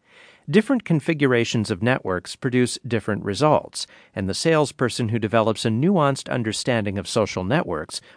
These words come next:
will outshine competitors. The salesperson's job changes over the sometimes lengthy course of the selling process,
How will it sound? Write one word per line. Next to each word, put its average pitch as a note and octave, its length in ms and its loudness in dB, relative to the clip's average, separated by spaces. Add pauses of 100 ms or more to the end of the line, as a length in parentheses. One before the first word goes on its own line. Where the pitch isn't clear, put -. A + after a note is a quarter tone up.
will G#2+ 180 0
outshine G2+ 680 0
competitors. A2 760 -2 (1400)
The F3 100 6
salesperson's F#3 840 2
job G2+ 420 2
changes A2+ 520 0
over A#2 160 2
the A#2+ 120 2
sometimes C#3 580 0
lengthy D#3 420 0
course A2+ 440 2
of G#2 80 -8
the G#2+ 80 -2
selling F#2+ 400 -2
process, C3+ 680 -2